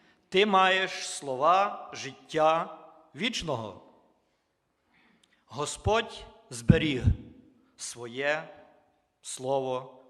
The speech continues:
оці слова, і записав до книги, до книги Біблії, в якій записані Божі слова життя вічного. Читати буду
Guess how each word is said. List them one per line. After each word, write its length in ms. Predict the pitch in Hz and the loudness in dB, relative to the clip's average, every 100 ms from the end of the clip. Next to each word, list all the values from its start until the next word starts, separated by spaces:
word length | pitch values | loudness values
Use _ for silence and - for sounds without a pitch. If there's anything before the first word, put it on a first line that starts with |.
| - | -20
оці 280 | 113 - | -18 -16
слова, 760 | 123 117 110 117 156 180 - - - - _ | -16 -16 -10 -4 -2 -2 -8 -20 -20 -20 _
і 120 | 254 | -10
записав 1000 | 220 180 - 143 - 160 190 214 - - _ _ _ _ _ | -6 -6 -6 -10 -6 -4 -4 -8 -18 -20 _ _ _ _ _
до 500 | 113 131 127 123 - - _ _ | -12 -8 -8 -8 -12 -20 _ _
книги, 560 | - 135 127 117 107 98 - _ _ _ _ | -12 -8 -4 -6 -8 -16 -20 _ _ _ _
до 140 | - 117 | -20 -18
книги 360 | 123 147 127 | -12 -10 -8
Біблії, 640 | 127 123 107 110 107 95 98 _ _ _ _ | -10 -12 -14 -14 -14 -16 -20 _ _ _ _
в 20 | 101 | -20
якій 220 | - 123 | -20 -18
записані 680 | 104 - 160 165 160 156 160 _ _ _ | -18 -12 -12 -10 -12 -14 -18 _ _ _
Божі 260 | 120 107 | -14 -12
слова 560 | 101 101 104 123 147 - _ _ | -14 -16 -10 -10 -10 -14 _ _
життя 540 | 110 113 _ 107 107 107 _ _ - | -18 -18 _ -16 -16 -16 _ _ -20
вічного. 520 | 120 - 110 98 98 _ _ _ _ | -20 -18 -20 -20 -20 _ _ _ _
Читати 460 | - 160 180 - | -12 -4 -2 -2
буду 420 | 120 156 175 214 | -8 -8 -8 -10